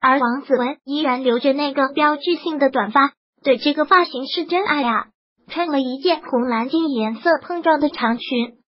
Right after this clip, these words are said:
颇具独特魅力。王丽坤则穿了一件印着大花蝴蝶的黑色长裙，妆容精致。然而胸前的这只大花蝴蝶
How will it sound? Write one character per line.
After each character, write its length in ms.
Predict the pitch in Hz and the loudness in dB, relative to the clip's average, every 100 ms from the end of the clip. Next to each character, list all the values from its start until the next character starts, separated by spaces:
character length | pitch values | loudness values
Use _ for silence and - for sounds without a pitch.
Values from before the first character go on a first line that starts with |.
| _ | _
颇 180 | - 311 | -4 -2
具 160 | 339 339 | 0 -2
独 140 | 254 | -2
特 260 | - 349 330 | -2 0 2
魅 220 | 330 277 | 2 2
力。 360 | 247 262 - _ _ - | 0 -2 -4 _ _ 2
王 220 | 277 285 | 4 4
丽 120 | 302 | 0
坤 260 | 294 320 320 | -2 0 0
则 160 | 262 | 0
穿 180 | 269 330 | 0 -2
了 140 | 311 269 | 0 -2
一 160 | 254 | -2
件 240 | 262 320 285 | -2 -2 0
印 160 | 262 | 0
着 100 | 277 | 2
大 200 | 302 294 | 4 2
花 200 | 285 294 | 2 -2
蝴 220 | 294 254 | -2 -8
蝶 180 | 269 262 | -2 -2
的 100 | 277 | -2
黑 260 | 262 285 294 | -2 -2 -2
色 180 | 302 294 | -2 -6
长 240 | 254 226 | -6 -8
裙， 380 | - 254 233 - _ _ _ - | -6 -4 -4 -6 _ _ _ 0
妆 220 | 294 302 | 2 4
容 220 | 262 269 | 0 -2
精 220 | 285 285 | -6 -8
致。 80 | 285 349 311 294 _ _ _ | -6 -4 -4 -6 _ _ _
然 360 | 277 269 262 285 | -2 2 2 2
而 180 | 262 277 | 0 0
胸 280 | 277 262 | -2 -2
前 200 | 269 254 | -2 -4
的 100 | 262 | -2
这 180 | 285 311 | -2 -2
只 120 | 294 | -2
大 160 | 247 294 | -2 -2
花 180 | 277 294 | 0 0
蝴 240 | 285 240 247 | 0 -4 -2
蝶 240 | 247 233 | -2 -4